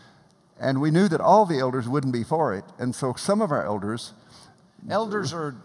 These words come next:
Speaker 2: like, think deacons
Speaker 1: Yeah.
Speaker 2: in the Baptist church.
Speaker 1: Yeah. But some of us, some of us joined together to have this place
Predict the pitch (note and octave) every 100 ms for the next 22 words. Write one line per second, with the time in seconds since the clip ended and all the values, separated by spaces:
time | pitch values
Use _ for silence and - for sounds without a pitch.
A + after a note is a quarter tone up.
0 | - D3 D3+ - - G3 F#3 - F3 -
1 | - G2 - - G#2 C#3+ C3+ - B2+ C#3
2 | B2+ A2 - - B2+ C#3 D#2+ - - -
3 | D3 - G3 G#3 A#2+ A#2 B2 - - -
4 | _ - - G3+ G3+ C#3+ B2+ D3 E3+ D#3+
5 | C#3 C3 B2 B2+ - C#3+ B2+ A#2+ B2+ A#2
6 | B2 B2 - - - - - _ - D#3
7 | D3+